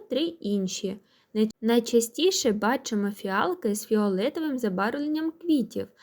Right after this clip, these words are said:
проте зустрічаються одноманітні блакитні, жовті, білі, кремові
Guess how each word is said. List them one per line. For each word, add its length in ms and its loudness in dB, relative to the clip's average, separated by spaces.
проте 320 4
зустрічаються 920 -2
одноманітні 840 -2
блакитні, 840 -2
жовті, 640 0
білі, 480 0
кремові 760 -2